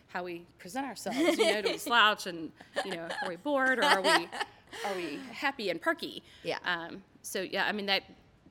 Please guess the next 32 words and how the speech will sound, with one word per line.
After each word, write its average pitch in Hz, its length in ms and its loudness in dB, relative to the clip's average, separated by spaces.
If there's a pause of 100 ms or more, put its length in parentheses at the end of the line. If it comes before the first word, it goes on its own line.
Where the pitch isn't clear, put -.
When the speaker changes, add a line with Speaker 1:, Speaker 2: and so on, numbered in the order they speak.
(400)
Speaker 1:
that 247 240 6 (120)
is 202 180 -4
a 190 40 -6
part 185 320 -2
of 196 140 -2
it, - 100 -6
right? 170 260 -4
They're 175 140 -4
that 170 220 -6
welcoming, 185 640 -6 (520)
"Hi, 415 220 -6
welcome 302 220 0
to 311 60 -4
Starbucks. 359 560 -4
Can 254 100 -8
I 269 40 -4
get - 160 -8
your 185 80 -6
order?" 208 300 -4
And 170 240 -10
they 208 140 -6
remember 220 320 -4
your 202 160 -4
name, 190 400 -4
and 170 400 -10
that's 202 240 -6
so - 260 -4
exciting 180 680 -6
to 160 380 -10 (480)
feel 180 680 -6 (500)
welcome. - 500 -6 (420)
Speaker 2:
Yeah, 226 240 6